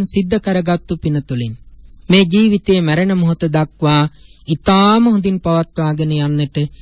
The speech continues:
අපි සියලු දෙනාටම හැකියාව ලැබේවා කියලා සාදු කියලා ප්‍රාර්ථනා කරන්න. හංචාපොළ දිවුලපිටිය පදිංචි එච් ඒ ආර්යසිංහ මහත්මයා ඇතුළු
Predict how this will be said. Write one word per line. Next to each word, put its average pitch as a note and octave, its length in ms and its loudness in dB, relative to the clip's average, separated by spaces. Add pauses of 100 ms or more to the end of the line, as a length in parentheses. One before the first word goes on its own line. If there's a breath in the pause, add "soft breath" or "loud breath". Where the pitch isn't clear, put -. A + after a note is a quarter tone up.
(140 soft breath)
අපි E3 240 0
සියලු E3+ 340 2
දෙනාටම D#3 580 -2 (400 loud breath)
හැකියාව G#3+ 600 2
ලැබේවා E3 800 0
කියලා D3+ 360 -4
සාදු C#3 300 -2
කියලා C#3 300 -4
ප්‍රාර්ථනා A#2+ 640 -4
කරන්න. A2 440 -10 (1700)
හංචාපොළ E3+ 800 0
දිවුලපිටිය E3+ 680 0
පදිංචි C3 580 -2 (720)
එච් - 280 -2
ඒ A#3 140 4
ආර්යසිංහ F#3 680 0
මහත්මයා D#3+ 640 0
ඇතුළු C3+ 380 0